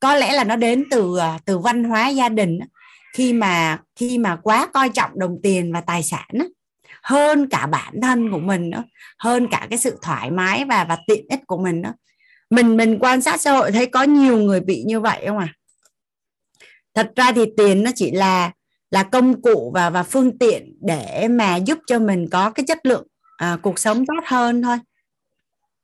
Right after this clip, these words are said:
Nó chỉ đơn giản là, là, là như vậy thôi. Có nhiều người hay giỡn với nhau còn nói những cái câu rất là dễ thương như thế này nữa nè.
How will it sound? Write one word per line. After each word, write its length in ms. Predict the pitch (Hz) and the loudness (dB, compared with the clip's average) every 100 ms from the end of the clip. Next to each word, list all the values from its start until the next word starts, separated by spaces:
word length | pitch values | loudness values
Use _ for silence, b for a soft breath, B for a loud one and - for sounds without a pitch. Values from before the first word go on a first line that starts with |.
| _ _ _ _ _ | _ _ _ _ _
Nó 60 | 285 | -6
chỉ 160 | 269 190 | -2 0
đơn 340 | 208 254 254 | 2 2 2
giản 320 | 220 117 98 | 0 0 -2
là, 160 | 208 196 | 0 0
là, 220 | 190 185 | 0 -2
là 180 | 185 180 | 0 -2
như 260 | 190 233 233 | 0 0 0
vậy 280 | 214 - 214 | -2 -2 -6
thôi. 120 | 233 226 _ _ _ _ _ _ _ _ _ _ _ _ _ _ _ _ _ _ _ _ - | -6 -6 _ _ _ _ _ _ _ _ _ _ _ _ _ _ _ _ _ _ _ _ -10
Có 80 | 269 | 0
nhiều 300 | 320 294 226 | 2 4 2
người 380 | 202 196 185 180 | 2 0 -2 -4
hay 260 | 202 240 226 | -4 -2 0
giỡn 260 | 220 160 262 | 0 0 -2
với 120 | 294 | 0
nhau 180 | 269 233 | 0 -2
còn 200 | 185 185 | -2 -2
nói 160 | 208 | 0
những 120 | 262 | 0
cái 100 | 254 285 | -2 -2
câu 200 | 254 226 | 0 0
rất 140 | 269 320 | -2 -4
là 60 | |
dễ 260 | 190 170 131 | -4 -4 -6
thương 320 | 208 277 240 | 0 2 2
như 80 | 226 | 0
thế 100 | 247 | 0
này 220 | 262 220 165 | 0 0 -2
nữa 100 | |
nè. 100 | 175 | -4